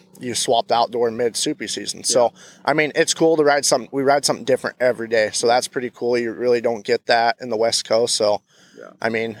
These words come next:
Speaker 1: and we get race condition tracks here, so that, that makes it a plus here.
Speaker 2: Totally, totally. Brandon was explaining to me how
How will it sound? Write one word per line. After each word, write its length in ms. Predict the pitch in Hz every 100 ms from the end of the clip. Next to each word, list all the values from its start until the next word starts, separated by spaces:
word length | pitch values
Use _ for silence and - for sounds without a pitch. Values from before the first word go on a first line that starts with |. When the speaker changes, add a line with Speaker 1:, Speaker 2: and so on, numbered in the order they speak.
| -
Speaker 1:
and 140 | 131
we 80 | 131
get 180 | 131 -
race 320 | 120 123 -
condition 540 | 131 113 117 - 101
tracks 420 | - 101 113 -
here, 200 | - - -
so 160 | -
that, 220 | 107 110 -
that 160 | 101 104
makes 240 | 113 -
it 80 | 107
a 100 | 101
plus 380 | - 101 101 -
here. 260 | 107 90 - _
Speaker 2:
Totally, 360 | 110 110 90 -
totally. 260 | - 120 107
Brandon 300 | 95 120 127
was 160 | 123 117
explaining 360 | - 127 120
to 100 | 117
me 100 | 113
how 360 | 107 110 110